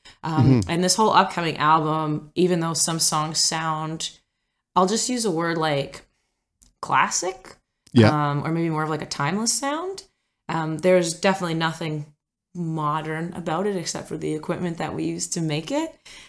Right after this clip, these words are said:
Speaker 1: Um, I think country itself was influenced by jazz and blues and,
Speaker 2: Sure,
Speaker 1: and
Speaker 2: yeah.
Speaker 1: yeah, and, and, like, early roots music. So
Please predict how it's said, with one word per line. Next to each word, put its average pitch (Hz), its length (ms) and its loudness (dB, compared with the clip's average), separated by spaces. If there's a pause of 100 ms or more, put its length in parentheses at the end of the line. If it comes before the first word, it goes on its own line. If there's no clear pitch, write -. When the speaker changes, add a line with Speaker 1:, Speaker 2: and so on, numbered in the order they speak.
(180)
Speaker 1:
Um, 165 400 -2
I 175 80 0
think 190 460 0
country 208 400 0
itself 202 340 0
was 208 140 -2
influenced 233 580 -4
by 226 400 -6
jazz 214 480 -6
and 208 140 -4
blues 202 420 -4
and, 180 120 -4
Speaker 2:
Sure, 95 560 2
Speaker 1:
and 95 80 0
Speaker 2:
yeah. 101 220 0 (200)
Speaker 1:
yeah, 220 300 0
and, 156 200 -4
and, 156 240 -2
like, 147 220 -2
early 180 240 0
roots 180 320 -4
music. 208 460 -2
So 175 600 0